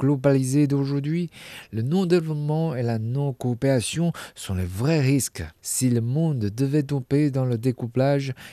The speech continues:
il perdrait sept à neuf pour cent du P I B mondial,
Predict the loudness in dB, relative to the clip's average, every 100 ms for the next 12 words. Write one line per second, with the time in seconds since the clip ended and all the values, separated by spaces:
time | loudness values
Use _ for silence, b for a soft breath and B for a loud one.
0 | B -6 -2 0 0 2 2 2 0 0
1 | 0 0 -2 0 0 -2 -4 -6 -4 -2
2 | -2 -2 0 0 2 2 2 0 0 0
3 | -2